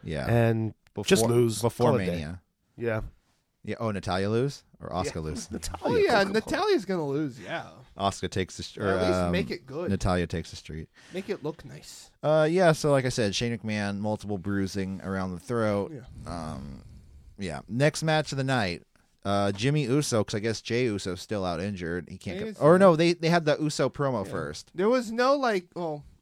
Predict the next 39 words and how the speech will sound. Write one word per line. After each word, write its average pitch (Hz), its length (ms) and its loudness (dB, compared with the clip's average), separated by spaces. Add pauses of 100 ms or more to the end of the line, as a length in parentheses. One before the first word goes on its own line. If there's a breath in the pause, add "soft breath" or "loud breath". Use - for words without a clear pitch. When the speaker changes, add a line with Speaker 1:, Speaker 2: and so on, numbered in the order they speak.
(320)
Speaker 1:
That 107 60 -4
was 156 100 0
a 143 60 -2
really 131 180 4
good 117 160 2
promo, 110 320 2
though. 90 260 0
Speaker 2:
It 120 80 -2
Speaker 3:
Yeah, 165 200 6
Speaker 2:
was, 165 120 4
Speaker 3:
there 151 120 -4
was. 127 140 -12
Speaker 2:
because 117 380 6
Jay 113 220 6
has 117 220 2
taken 110 280 -2
out 101 200 -2
that 98 160 -2
screech 160 400 0
in 127 60 2
his 95 120 -2
voice. 69 420 -12 (200)
And 143 100 -10
Speaker 1:
Yeah. 160 60 -2
Speaker 2:
it - 180 2
started 196 240 2
coming 240 180 8
back 233 200 4
a - 20 -6
little 220 160 8
bit. 165 140 4
It 151 80 0
was 151 120 -2
creeping 202 440 2
in, 185 240 6
but 139 200 0
he 131 140 -6
managed 127 380 -4
to 107 220 -6